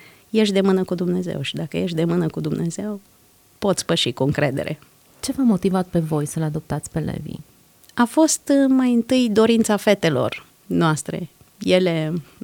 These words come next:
Speaker 1: uh, au venit cu ideea, am stat, ne-am gândit și așa ni s-a părut că, că este ceea ce a făcut Dumnezeu pentru noi. Cum ne-a luat El nedoriți, ne, fără niciun atu. Așa ne-a luat El în familia Lui și ne-a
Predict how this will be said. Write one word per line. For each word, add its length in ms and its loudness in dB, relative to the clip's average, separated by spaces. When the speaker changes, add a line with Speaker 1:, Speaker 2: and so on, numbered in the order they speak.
Speaker 1:
uh, 140 -6
au 100 0
venit 300 0
cu 100 -6
ideea, 580 -4
am 120 -2
stat, 680 -6
ne-am 260 -2
gândit 500 -2
și 440 -6
așa 280 2
ni 140 8
s-a 140 0
părut 400 0
că, 360 -4
că 100 -4
este 320 2
ceea 300 2
ce 140 0
a 40 4
făcut 300 -2
Dumnezeu 440 0
pentru 380 -6
noi. 260 -8
Cum 380 4
ne-a 280 -2
luat 320 2
El 180 0
nedoriți, 1000 2
ne, 400 -2
fără 460 2
niciun 380 2
atu. 340 2
Așa 360 0
ne-a 340 2
luat 300 6
El 140 0
în 100 2
familia 440 0
Lui 160 2
și 160 -2
ne-a 360 -2